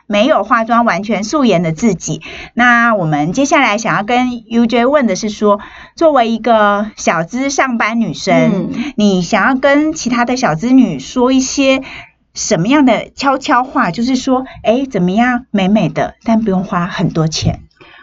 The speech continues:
Speaker 2: 我觉得其实现在蛮多开价的商品，就比如说你去屈臣氏、
Speaker 1: 屈臣氏。
Speaker 2: <laughs> 康佳美，
Speaker 1: <laughs>
Speaker 2: 其实可以买到一些还，
Speaker 1: 嗯。
Speaker 2: 评价还蛮不错，然后C P值很高的一些开价产品。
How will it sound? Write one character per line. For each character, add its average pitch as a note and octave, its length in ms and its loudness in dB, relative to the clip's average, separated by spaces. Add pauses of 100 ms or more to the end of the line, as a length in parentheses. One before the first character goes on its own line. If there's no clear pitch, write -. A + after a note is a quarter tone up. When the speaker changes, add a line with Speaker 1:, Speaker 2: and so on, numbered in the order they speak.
(120)
Speaker 2:
我 A#3 140 2
觉 A#3+ 160 4
得 C#4+ 160 0 (100)
其 - 200 -4
实 G#3+ 480 2 (300)
现 E4+ 220 2
在 D#4 100 4
蛮 F#3 320 2
多 F#3+ 240 0
开 G3+ 300 -2
价 G3+ 260 0
的 B2+ 320 -12
商 F#3+ 300 -2
品， G3 180 0
就 A3 100 -2
比 - 120 -2
如 E3+ 80 0
说 F#3+ 100 0
你 - 60 -4
去 G3+ 240 -2
屈 - 240 -2
臣 G3+ 280 -2
氏、 G#3 360 2 (120)
Speaker 1:
屈 C4 180 2
臣 B3 180 2 (120)
氏。 F4 380 2
Speaker 2:
<laughs> D4 40 -4 (120)
康 - 20 -4
佳 C#4 220 2
美， C4+ 180 0 (340)
Speaker 1:
<laughs> - 300 -8
Speaker 2:
其 D4 100 2
实 C#4+ 60 2 (180)
可 C4 100 -4
以 C#4 60 0
买 A3+ 220 0
到 A#3+ 220 2
一 B3 60 -2
些 A#3+ 240 0
还， G3 440 0
Speaker 1:
嗯。 G3 120 -12
Speaker 2:
评 A#3 180 4
价 E4+ 140 2
还 B3+ 120 0
蛮 F3+ 240 0
不 E3+ 140 -4
错， G#3+ 300 -2
然 E3 120 -2
后 G3 200 0
C A#3+ 180 0
P A#3 140 2
值 F3+ 160 -2
很 F3+ 220 -4
高 E3+ 200 -2
的 E3+ 80 -4
一 D#3+ 80 -2
些 E3+ 160 -6
开 - 220 -4
价 D#3+ 200 -4
产 - 300 -8
品。 A#3 220 -2